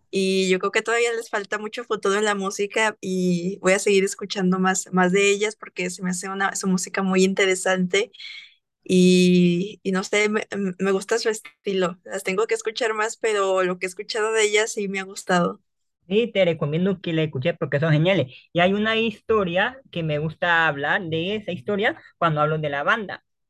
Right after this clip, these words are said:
Speaker 2: Que mira, en los noventa ahí hubo, hubo un grupo que se llamó Bikini Kill. Esa historia la he contado, pero me, me gusta seguir contándola.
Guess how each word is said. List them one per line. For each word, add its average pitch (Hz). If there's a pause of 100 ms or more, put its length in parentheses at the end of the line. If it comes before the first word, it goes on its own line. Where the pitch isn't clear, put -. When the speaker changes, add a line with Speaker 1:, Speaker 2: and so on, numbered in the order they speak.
(180)
Speaker 2:
Que 185
mira, 190
en 170
los 147
noventa 220
ahí 170
hubo, 180
hubo 185
un 208
grupo 226
que 180
se 170
llamó 156
Bikini 139
Kill. 311 (300)
Esa 190
historia 202
la 196
he 196
contado, 196
pero 143
me, 139
me 139
gusta 180
seguir 147
contándola. 151